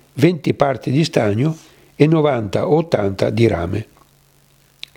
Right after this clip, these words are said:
Dal pugnale a rama triangolare e dalle punte di lancia si arrivò alla spada, che modificò il costume del guerriero.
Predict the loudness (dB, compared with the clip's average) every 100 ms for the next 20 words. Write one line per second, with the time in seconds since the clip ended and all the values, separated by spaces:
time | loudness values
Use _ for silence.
0 | -20 -20 0 2 2 0 0 0 0 0
1 | -2 -2 0 0 0 0 -2 -6 -2 0
2 | 2 0 0 0 0 -2 -4 -8 -18 -20
3 | -2 0 2 0 -2 -2 0 0 2 0
4 | -2 -2 -2 -4 -8 -20 -16 0 2 4
5 | 2 0 -2 -2 -2 0 -2 0 -4 -6
6 | -8 _ _ _ _ 2 4 4 2 0
7 | 0 0 0 -2 -4 0 0 2 2 2
8 | 0 0 -2 -2 -6